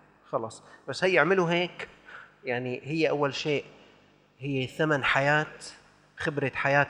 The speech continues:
بالعلم والعمل. فالآن الإمام أبو داود يقول:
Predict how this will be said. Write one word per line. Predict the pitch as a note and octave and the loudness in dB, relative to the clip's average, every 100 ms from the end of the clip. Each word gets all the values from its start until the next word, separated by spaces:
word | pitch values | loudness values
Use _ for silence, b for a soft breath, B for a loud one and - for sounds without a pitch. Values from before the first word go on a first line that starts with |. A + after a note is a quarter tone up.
| C3+ | 0
بالعلم | B2+ D#3 F3 D#3 | 0 0 2 2
والعمل. | A#2+ G#2+ A2 G2 G2 - - _ _ _ _ _ _ _ - B B - | 4 2 0 -4 -10 -20 -20 _ _ _ _ _ _ _ -20 B B -8
فالآن | C3+ C#3 F3+ F#3+ F3 E3 - - - _ _ _ _ _ _ _ _ _ _ _ _ D3 | -2 4 6 6 4 -2 -10 -20 -20 _ _ _ _ _ _ _ _ _ _ _ _ -10
الإمام | C#3 C#3 D#3+ F3+ | -6 0 2 4
أبو | E3 C#3+ | 2 2
داود | C3 B2 A#2+ A#2 A2+ - - _ _ _ _ _ _ _ | 4 4 2 -2 -6 -16 -20 _ _ _ _ _ _ _
يقول: | C#3 - F3 F3 D3+ | -2 -2 2 2 0